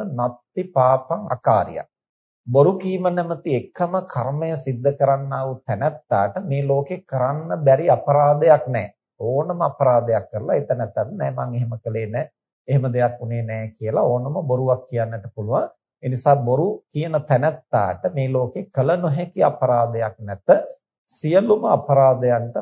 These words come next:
මුල් වෙන ප්‍රධාන පව්කමක් හැටියට, ප්‍රධාන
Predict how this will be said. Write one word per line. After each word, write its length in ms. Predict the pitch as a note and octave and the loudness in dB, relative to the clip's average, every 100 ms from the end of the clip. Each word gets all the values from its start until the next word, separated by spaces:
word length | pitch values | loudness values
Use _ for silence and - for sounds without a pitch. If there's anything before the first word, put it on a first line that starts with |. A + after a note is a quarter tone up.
| D3 | -4
මුල් 280 | A#2 C#3+ F3+ F3+ | -2 -2 -4 -6
වෙන 240 | F#3+ G3 - - - | -6 -4 -4 -6 -4
ප්‍රධාන 720 | - A#2+ B2 C#3+ E3+ - C4 - - | -2 0 0 0 0 -2 -4 -8 -8
පව්කමක් 600 | - C#3 F#3 - C#3 A2+ - | 4 4 4 0 0 -2 -4
හැටියට, 420 | G#2+ G2 A2 A2+ G3 | -8 -6 -6 -6 -4
ප්‍රධාන 500 | B2 A#2+ C3 C#3+ | -2 2 2 2